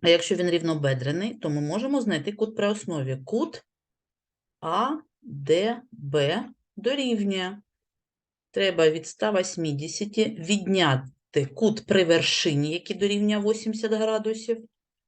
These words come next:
і поділити навпіл. Тому що кути при основі рівні, буде п'ятдесят градусів. А нам потрібно знати кут Б Д Ц.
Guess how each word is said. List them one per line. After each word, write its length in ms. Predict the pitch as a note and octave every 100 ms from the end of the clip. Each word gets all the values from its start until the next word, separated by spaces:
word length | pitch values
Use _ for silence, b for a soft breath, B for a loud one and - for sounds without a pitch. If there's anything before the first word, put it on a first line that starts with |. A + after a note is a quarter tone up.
| _ _ _ _ - F3
і 40 |
поділити 680 | A3+ D#4+ A3 E3+ C#3+ A3 D4+
навпіл. 500 | A#3+ F#3+ G3 - F3+ - _ _ _ _ _ _ _ _
Тому 240 | D#3+ E3 D#3+
що 200 | - D#3
кути 320 | E3 D#3 B3+
при 200 | G3+ D#3+
основі 500 | D3 - F#3+ A#3 A#3+
рівні, 420 | D#3+ D#3 C#3+ D3
буде 280 | C#3+ A#3 A3+
п'ятдесят 680 | A3+ E3 D3 C#3+ F#3+ G3+ -
градусів. 760 | D3+ D3+ C#3 C3 B2+ - C#3 - _ _ _ _ _ _ _ _ _ -
А 100 | E3
нам 160 | B3+
потрібно 400 | E4 A#3 F3+ E3
знати 320 | E3+ D#3+ D3 D3
кут 280 | D3 C3+ -
Б 400 | D3 F3+ B3 C4+
Д 280 | E3 F3+
Ц. 440 | G3 - C#3 C#3